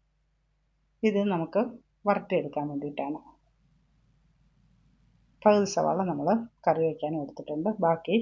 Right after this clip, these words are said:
നല്ലപോലെ ഒന്ന് വരട്ടിയെടുക്കാം. നമുക്ക് കുറച്ച് തക്കാളിയും ചേർക്കാം. അത് നല്ലപോലെ ഒന്ന് വെന്ത് ഉടഞ്ഞ് വരണം. നല്ലപോലെ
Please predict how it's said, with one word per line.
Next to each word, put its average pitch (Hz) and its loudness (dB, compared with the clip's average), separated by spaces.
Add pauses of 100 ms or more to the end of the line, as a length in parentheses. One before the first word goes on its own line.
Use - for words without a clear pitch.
(600)
നല്ലപോലെ 190 4
ഒന്ന് 170 -2
വരട്ടിയെടുക്കാം. 151 -6 (3500)
നമുക്ക് 190 2
കുറച്ച് 175 0 (240)
തക്കാളിയും 151 4
ചേർക്കാം. 160 0 (840)
അത് 220 4
നല്ലപോലെ 156 0
ഒന്ന് 175 0 (760)
വെന്ത് 165 0 (360)
ഉടഞ്ഞ് 143 0
വരണം. 147 0 (3750)
നല്ലപോലെ 156 -2